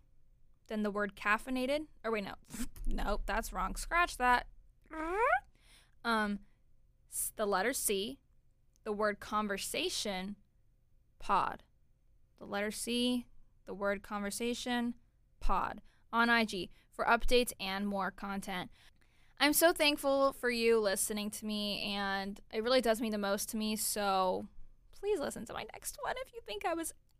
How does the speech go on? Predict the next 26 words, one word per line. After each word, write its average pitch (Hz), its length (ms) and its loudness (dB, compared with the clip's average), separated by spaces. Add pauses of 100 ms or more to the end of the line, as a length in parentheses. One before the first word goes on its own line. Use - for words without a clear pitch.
(240)
remotely 220 680 8
interesting. 202 720 -4 (460)
And 277 220 4
please 370 220 6
comment 247 280 6
or - 20 0
send 254 160 2
me 247 100 6
a 226 40 4
D 226 160 0
M 226 120 0
to 226 80 -8
let 220 120 -4
me 233 80 2
know 226 160 4
some 226 160 0
things 214 280 -4
I 220 80 0
should 214 180 -6
touch 311 300 2
on 294 260 8
or 233 160 4
have 240 200 2
some 262 120 -4
combos 247 540 4
about. 190 480 4